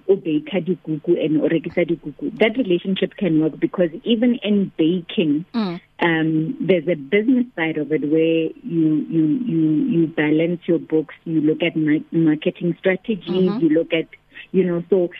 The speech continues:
Speaker 1: it doesn't mean gore he motho a sa rutega, wena o rutegile, it doesn't work. But you should look at an area where, ha o batle bua le motho e leng gore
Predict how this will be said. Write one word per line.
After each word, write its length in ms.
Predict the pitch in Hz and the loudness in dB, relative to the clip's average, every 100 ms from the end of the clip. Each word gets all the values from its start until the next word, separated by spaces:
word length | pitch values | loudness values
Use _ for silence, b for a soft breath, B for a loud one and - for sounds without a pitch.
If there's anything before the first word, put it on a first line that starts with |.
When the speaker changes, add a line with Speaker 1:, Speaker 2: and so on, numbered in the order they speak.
| - | -2
Speaker 1:
it 160 | 202 185 | -2 2
doesn't 340 | 190 196 240 | 0 2 2
mean 180 | 208 214 | 2 2
gore 140 | 208 | 0
he 100 | 202 | 0
motho 280 | 196 190 196 | 0 0 0
a 40 | 180 | 0
sa 80 | 175 | 0
rutega, 600 | 160 143 175 175 185 170 | 0 0 0 0 0 2
wena 240 | 156 165 | 2 2
o 60 | 165 | 0
rutegile, 640 | 170 165 - 170 165 - | 0 -2 -2 0 0 0
it 80 | 151 | -2
doesn't 340 | 151 156 156 | -2 2 2
work. 180 | 143 - - | 2 -2 -4
But 180 | 165 | -2
you 140 | 151 170 - | 0 -2 2
should 200 | 240 196 | 0 2
look 260 | 165 160 - | 0 -2 -2
at 120 | - 170 | -2 -2
an 180 | 160 - | -2 0
area 360 | 165 160 160 151 | 0 2 2 2
where, 340 | 156 151 156 b b b b _ _ _ - | 2 2 -2 b b b b _ _ _ -2
ha 160 | 208 | 2
o 40 | 208 | 2
batle 320 | 240 240 214 | 2 0 2
bua 100 | 190 | 2
le 140 | 196 | 2
motho 240 | 202 196 208 | 0 -2 0
e 60 | |
leng 300 | 190 185 190 | 0 0 -2
gore 420 | 196 185 185 175 | -2 0 0 -2